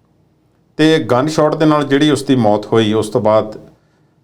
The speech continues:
ਅਪ੍ਰੈਲ ਸਤਾਰਾਂ ਨੂੰ ਜੋ ਇਹ ਘਟਨਾ ਹੋਈ ਸੀ, ਉਸ ਤੋਂ ਬਾਅਦ ਜਿਹੜੀ ਜਾਂਚ ਚੱਲੀ, ਉਸ ਦੇ ਵਿੱਚ ਇਹ ਜਿਹੜਾ ਬੱਤੀਆਂ ਸਾਲਾਂ ਦਾ ਬੰਦਾ ਫੜਿਆ। ਉਹ ਪੁਲਿਸ ਉਹਨੂੰ ਪਹਿਲਾਂ ਵੀ ਜਾਣਦੀ ਆ। ਪੁਲਿਸ ਕਿਵੇਂ ਪਹਿਲਾਂ ਜਾਣਦੀ ਆ, ਉਸ 'ਤੇ ਕਿਹੜੇ-ਕਿਹੜੇ ਕੇਸ ਨੇ,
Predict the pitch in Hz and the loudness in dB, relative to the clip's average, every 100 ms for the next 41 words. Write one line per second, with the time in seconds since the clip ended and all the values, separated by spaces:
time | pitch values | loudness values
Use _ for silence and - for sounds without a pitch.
0 | - 131 131 143 156 156 - 120 127 135 | -6 -4 0 2 2 0 -2 0 0 0
1 | 127 120 120 113 117 98 98 104 127 110 | 0 0 0 0 -4 -2 -2 0 -2 -2
2 | 117 101 104 107 110 95 104 104 104 113 | -2 0 0 -2 -6 -4 -2 -2 -2 -2
3 | 107 85 - - _ _ _ _ _ 175 | -2 -4 -8 -20 _ _ _ _ _ -4
4 | 170 175 135 127 135 120 107 - 143 131 | 2 2 2 0 2 0 0 -2 2 2
5 | 120 - - 131 123 107 101 101 98 87 | 2 -2 -2 -2 -2 0 -2 -2 -2 -2
6 | 92 - 90 - - - _ _ _ _ | -2 -2 -6 -8 -14 -20 _ _ _ _
7 | _ 127 - 127 139 151 143 143 139 156 | _ -10 -2 0 2 2 0 0 0 0
8 | 156 139 123 120 131 135 - 143 156 156 | 0 -2 -2 -2 -4 -4 0 2 2 -2
9 | - 127 127 147 156 156 165 151 131 127 | -2 0 2 2 2 2 2 0 -2 -2
10 | 135 131 123 123 107 120 165 165 160 156 | 0 2 0 -4 -2 0 0 0 -2 -2
11 | 139 135 135 131 - | 0 -2 0 -4 -6